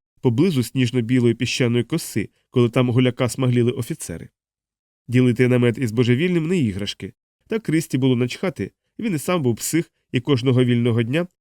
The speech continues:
біг упрівати на будівництві офіцерського клубу, до якого Ісайрен ніколи й рук не приклав.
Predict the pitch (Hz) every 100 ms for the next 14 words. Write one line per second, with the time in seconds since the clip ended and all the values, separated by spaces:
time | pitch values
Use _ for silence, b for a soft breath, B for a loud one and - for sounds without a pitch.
0 | _ _ 208 - 139 127 131 131 120 127
1 | 127 123 127 120 127 120 - 131 127 135
2 | 135 113 135 143 - 180 139 107 98 _
3 | _ 113 117 117 113 113 113 - 175 123
4 | 101 _ _ 120 113 151 139 156 170 -
5 | 104 101 - 104